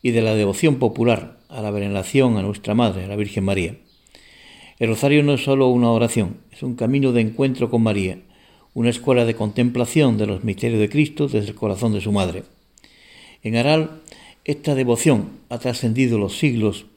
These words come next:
vivida y transmitida por generaciones, como manifestación de un pueblo creyente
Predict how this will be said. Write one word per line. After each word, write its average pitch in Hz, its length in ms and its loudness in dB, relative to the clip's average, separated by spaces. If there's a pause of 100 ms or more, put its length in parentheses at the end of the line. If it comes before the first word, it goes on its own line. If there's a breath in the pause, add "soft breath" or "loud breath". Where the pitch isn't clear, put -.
(380 loud breath)
vivida 156 440 4
y 151 40 2
transmitida 135 600 2
por 120 160 -2
generaciones, 107 760 0 (600 loud breath)
como 120 260 0
manifestación 120 720 0
de 151 60 0
un 139 140 0
pueblo 135 260 2
creyente 120 600 0